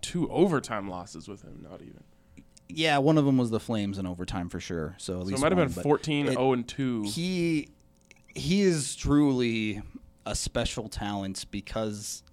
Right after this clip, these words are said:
Speaker 2: he just has that shot in his bag. He rarely uses it because he doesn't have to, because he can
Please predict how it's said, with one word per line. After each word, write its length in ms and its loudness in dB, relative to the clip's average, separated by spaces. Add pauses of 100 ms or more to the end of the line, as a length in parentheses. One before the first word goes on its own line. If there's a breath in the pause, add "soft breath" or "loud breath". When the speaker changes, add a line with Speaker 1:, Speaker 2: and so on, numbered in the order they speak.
(420)
Speaker 2:
he 180 -6
just 280 -2
has 280 4
that 220 6
shot 340 4
in 140 4
his 120 2
bag. 320 0
He 280 -2
rarely 420 4
uses 360 0
it 180 2
because 300 0
he 60 0
doesn't 240 4
have 240 -4
to, 180 -10
because 260 -8
he 80 -6
can 220 -10